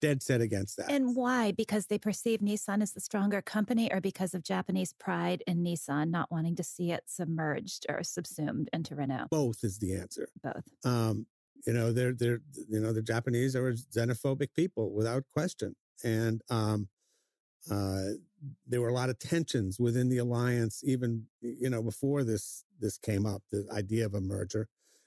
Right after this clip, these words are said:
Speaker 1: And yes, Nissan felt like, "We're the king of the hill now. Why should we stoop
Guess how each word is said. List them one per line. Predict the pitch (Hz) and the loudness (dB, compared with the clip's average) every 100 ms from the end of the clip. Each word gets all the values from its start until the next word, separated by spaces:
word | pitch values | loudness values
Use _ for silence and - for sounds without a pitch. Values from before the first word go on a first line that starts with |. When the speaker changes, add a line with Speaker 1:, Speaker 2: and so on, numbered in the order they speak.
| - | -2
Speaker 1:
And | 156 151 160 | 2 4 4
yes, | 175 135 110 - | 4 2 0 2
Nissan | 135 147 - 120 120 | 4 4 2 2 2
felt | - 123 113 | 2 0 2
like, | 120 117 127 | 2 2 2
"We're | 135 | 2
the | 135 | 2
king | - 131 | 2 2
of | |
the | 113 | 4
hill | 117 127 | 4 4
now. | 123 117 110 | 4 2 2
Why | 120 120 123 135 139 | 2 2 4 4 2
should | - 123 | 0 0
we | 120 120 | 2 2
stoop | - - 135 | 0 2 2